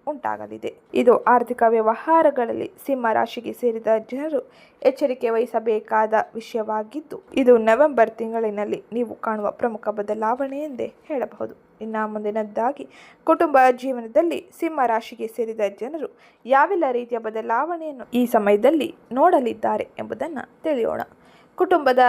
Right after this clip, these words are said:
ದೃಷ್ಟಿಯಿಂದ ನಿಮಗೆ ಇದು ತೀವ್ರವಾದ ಸಮಯವಾಗಿರಲಿದೆ. ಸಿಂಹ ರಾಶಿಗೆ ಸೇರಿದ ಜನರು ತಮ್ಮ ಕುಟುಂಬ ಸದಸ್ಯರೊಂದಿಗೆ ಮನೆಯಲ್ಲಿ ಹೆಚ್ಚು ಸಮಯ ಕಳೆಯಬಹುದಾಗಿದ್ದು, ಅಂದಾಗ್ಯೂ ನಿಮ್ಮ ನಾಲ್ಕನೇ ಮನೆಯಲ್ಲಿ ಕುಜ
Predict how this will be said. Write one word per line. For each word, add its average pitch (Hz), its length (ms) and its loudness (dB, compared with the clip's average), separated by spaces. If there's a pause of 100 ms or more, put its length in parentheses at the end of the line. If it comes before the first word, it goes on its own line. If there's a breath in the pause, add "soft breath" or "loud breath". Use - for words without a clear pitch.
(140)
ದೃಷ್ಟಿಯಿಂದ 269 540 -8 (240)
ನಿಮಗೆ 240 340 -6
ಇದು 240 300 -4
ತೀವ್ರವಾದ 233 600 -2
ಸಮಯವಾಗಿರಲಿದೆ. 220 1160 -6 (500 soft breath)
ಸಿಂಹ 262 280 -2
ರಾಶಿಗೆ 233 420 0
ಸೇರಿದ 226 360 -8 (260)
ಜನರು 254 320 -6
ತಮ್ಮ 247 340 -6
ಕುಟುಂಬ 240 460 -4
ಸದಸ್ಯರೊಂದಿಗೆ 226 960 -10 (340 soft breath)
ಮನೆಯಲ್ಲಿ 277 480 0
ಹೆಚ್ಚು 311 360 -6
ಸಮಯ 240 340 -8
ಕಳೆಯಬಹುದಾಗಿದ್ದು, 233 1160 -4 (180)
ಅಂದಾಗ್ಯೂ 214 520 -8 (380 soft breath)
ನಿಮ್ಮ 277 180 0 (100)
ನಾಲ್ಕನೇ 277 580 -2
ಮನೆಯಲ್ಲಿ 233 640 -6
ಕುಜ 311 300 -4